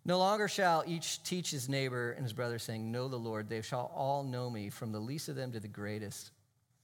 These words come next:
In this new covenant, who gets to have a relationship of closeness, friendship, intimacy with God? All of us.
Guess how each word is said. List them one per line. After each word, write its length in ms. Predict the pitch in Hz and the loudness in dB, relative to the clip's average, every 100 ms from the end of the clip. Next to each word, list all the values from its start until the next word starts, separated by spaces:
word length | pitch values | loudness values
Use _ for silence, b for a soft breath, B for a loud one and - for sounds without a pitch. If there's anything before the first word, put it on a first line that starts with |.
| _ _ _ - b b b - | _ _ _ -20 b b b -2
In 100 | 143 | 0
this 180 | 143 151 | 0 0
new 140 | 165 | 0
covenant, 420 | - 165 151 120 | 4 2 2 -2
who 160 | 117 185 | -2 -2
gets 260 | 185 175 | -2 -4
to 100 | - | -2
have 580 | 135 117 107 107 107 - - _ _ _ _ _ _ _ _ - | 0 0 0 -2 -4 -12 -18 _ _ _ _ _ _ _ _ -4
a 100 | 123 | -2
relationship 880 | 117 123 131 151 160 - 139 135 110 | 0 0 0 2 0 -2 -4 -4 -6
of 200 | 107 - | -10 -10
closeness, 760 | 123 156 151 147 131 104 - - | -4 0 0 -2 -6 -6 -8 -12
friendship, 680 | - 151 147 139 - 101 - _ | -6 -4 -2 -4 -6 -8 -10 _
intimacy 840 | - 160 156 135 113 - 135 110 107 - _ _ _ _ _ | -2 -2 -2 -6 -6 -8 -8 -10 -14 -18 _ _ _ _ _
with 340 | - 139 147 - - | -2 0 0 -2 -12
God? 640 | 110 147 156 135 - - - _ _ _ _ _ _ _ _ _ _ _ _ _ _ _ _ _ _ - | -2 2 4 2 -4 -12 -16 _ _ _ _ _ _ _ _ _ _ _ _ _ _ _ _ _ _ -6
All 240 | 151 170 | -2 -2
of 100 | 127 | -2
us. 420 | - - - - | -6 -14 -16 -16